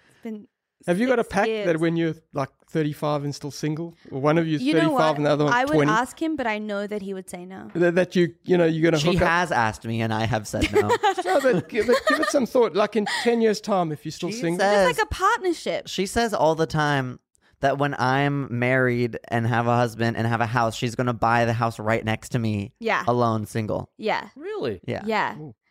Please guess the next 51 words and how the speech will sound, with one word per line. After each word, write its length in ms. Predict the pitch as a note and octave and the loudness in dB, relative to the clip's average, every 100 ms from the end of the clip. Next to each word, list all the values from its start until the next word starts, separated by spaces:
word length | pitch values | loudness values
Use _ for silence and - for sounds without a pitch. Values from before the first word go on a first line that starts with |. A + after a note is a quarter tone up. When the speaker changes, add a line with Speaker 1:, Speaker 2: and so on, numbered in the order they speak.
| _ _ _ A3 - | _ _ _ -4 -2
Speaker 1:
I'm 60 | A#3 | -2
gonna 160 | A3 | -6
just 120 | G#3 G3+ | -6 -6
Speaker 2:
Like 100 | E3+ | -2
one 140 | E3 | 2
of 40 | F3 | 2
those 120 | F3+ | 2
Speaker 1:
follow 120 | - | 2
him 80 | E3+ | 2
Speaker 2:
movies, 160 | F#3+ D3+ | 2 2
and 220 | D#3 D#3+ | 0 0
she's 100 | F3 F#3+ | -2 -2
gonna 140 | F3+ | 0
Speaker 1:
around. 160 | E3 - | 0 -2
Speaker 2:
tunnel 300 | F3+ F3+ F3+ | -2 0 0
in 160 | F3+ | -2
from 180 | F3 C#3+ | -6 -6
underneath 480 | C#3 C#3 C#3 D#3 - | -6 -4 -6 -8 -10
and 180 | B2 A#2+ | -14 -8
Speaker 1:
Yes. 260 | A#3 C4+ C4 | -2 -2 -2
Speaker 2:
spy 80 | C#3 | -4
on 80 | |
you. 100 | C3+ | -8
Speaker 3:
Yeah. 260 | - - - | -8 -6 2
Speaker 1:
Ooh, 520 | E4+ F4+ E4+ D4 B3 A3 | 4 4 4 2 0 -2
yes. 560 | F3+ F#3 - - - - _ - - - - - | -6 -10 -18 -20 -20 -20 _ -18 -16 -14 -14 -2
I, 80 | C#4 | 2
maybe 200 | D#4 E4 | 2 2
I 40 | |
can 160 | G4+ F#4 | 2 2
live, 140 | D#4 C4+ | 0 0
like, 160 | C#4+ | 0
in 100 | C#4 | 0
your 120 | B3 A3 | -2 -2
guest 600 | G#3+ G#3 - - - - _ - | -4 -4 -6 -16 -20 -20 _ -16
house. 460 | F#3+ E3+ D3+ - - | -8 -6 -6 -10 -6
Speaker 3:
In 120 | D#3 | -2
my 100 | C#3 | -2
basement. 520 | B2 - - - - | 0 -2 -4 -10 -10
Speaker 1:
In 80 | - | -4
your 140 | A#3+ A#3 | -2 -2
basement. 500 | A3+ A#3+ - F#4+ - A4+ | 0 0 0 -2 0 2
<laughs> 420 | - D#4 D4 C#4+ | 0 0 -2 -2
Speaker 2:
Parasite, 600 | C4 G3 G3+ - D3 B2 | 0 2 2 0 -2 -2
it's 120 | A#2 - | -10 -10
been 200 | D#3+ D3 | -8 -4
done. 260 | C#3+ B2+ - - | -4 -6 -10 -8
Speaker 3:
Yeah. 340 | B2+ C3 B2 | -2 0 0
Speaker 1:
Uh, 200 | - - - | 0 -6 -10
yeah. 100 | C3 | -8
Speaker 3:
Yeah. 440 | A#2 G#2+ G#2+ A2 | -6 -4 -6 -8